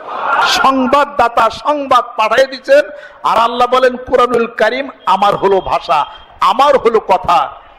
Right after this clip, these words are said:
মুসলমান যদি হয়ে থাকে, কোরআন তেলাওয়াত করবেন না কোরআন মানবেন? জোরে কোন কোনটা? কোরআন তেলাওয়াত করব, কোরআন মানব।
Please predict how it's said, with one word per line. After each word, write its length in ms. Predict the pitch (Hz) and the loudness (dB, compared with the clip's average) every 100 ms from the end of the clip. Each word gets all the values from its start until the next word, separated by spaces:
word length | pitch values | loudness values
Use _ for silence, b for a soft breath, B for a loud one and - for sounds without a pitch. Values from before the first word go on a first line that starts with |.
| _ | _
মুসলমান 720 | 156 214 - 349 349 339 311 | -2 -2 2 0 2 0 0
যদি 200 | 277 277 | -2 -2
হয়ে 220 | 262 262 254 | 4 4 4
থাকে, 420 | 214 - 226 180 B B _ | 0 0 -2 -2 B B _
কোরআন 340 | 208 233 247 240 | 2 2 0 -2
তেলাওয়াত 460 | - 247 254 262 254 | 2 2 4 0 0
করবেন 480 | - 277 277 311 277 - - - 156 | 2 2 4 4 4 -2 -16 -20 -4
না 140 | 214 | -4
কোরআন 460 | 220 - 254 254 247 | -4 0 2 4 2
মানবেন? 640 | 240 233 254 277 262 233 | 0 0 0 0 0 2
জোরে 200 | 208 240 | 4 4
কোন 200 | 226 233 | 4 0
কোনটা? 440 | 220 226 196 180 135 - - - _ - - - - - - | 0 -2 2 0 0 -10 -20 -20 _ -20 -20 -20 -20 -10 2
কোরআন 340 | 254 262 254 | 4 4 0
তেলাওয়াত 640 | 254 254 254 262 262 - - | 0 2 4 4 2 -4 0
করব, 300 | 294 277 277 294 294 - | 2 6 6 6 4 -4
কোরআন 480 | 247 233 214 196 147 | 0 2 2 0 -12
মানব। 440 | 127 160 285 254 | -2 0 0 0